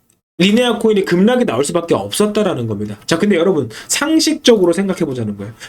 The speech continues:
자, 여러분들이 재단이고 여러분들이 초기 투자자고 저, 여러분들이 개발자라면, 자, 지금 유통 물량의 이십 퍼센트 정도만 풀렸기 때문에 나머지 팔십 퍼센트는 팔고 싶어도 못 파는 상황이에요. 자, 근데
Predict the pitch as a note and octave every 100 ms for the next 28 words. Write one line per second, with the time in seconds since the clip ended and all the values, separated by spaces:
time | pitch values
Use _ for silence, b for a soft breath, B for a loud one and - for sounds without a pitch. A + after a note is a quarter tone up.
0 | B D3+ F3 B3+ C#4+ C#4 C4 B3+ A#3+ G#3+
1 | D3 G3 G#3 F3+ F3+ C#3+ F#3 A3 A#3 G#3+
2 | A3 B3+ B3 B3+ G#3+ G#3+ G3 F3+ E3+ D3
3 | C#3 E3 G#3+ G#3 F#3+ F#3+ G#3+ A3 G#3+ -
4 | - C3 F#3 G#3 F#3+ D3+ D3+ F3 A#2 B
5 | B B F#3 E3+ A#3+ C4 C4+ E3+ F#3 C4+
6 | C4 B3+ A#3+ E3+ E3+ A#3 D4 C#4 B3+ B3
7 | G#3+ G#3+ G3 F#3+ A#3+ B3 A3 G#3 E3+ D3+
8 | C#3+ A#2 G#3+ B3+ A#3 G#3+ C#4+ C#4 D4+ -
9 | C4 C4 G#3+ G#3 E3 F3+ C#3 A2+ B -
10 | D4 D#4+ D#4+ D#4+ C#4+ B3 C4 A3+ G#3+ E3
11 | - C4 A#3+ G#3+ A#3 A#3 G#3+ C3+ G#2 B2
12 | C3+ B B B F#3+ F#3+ B3 C4 B3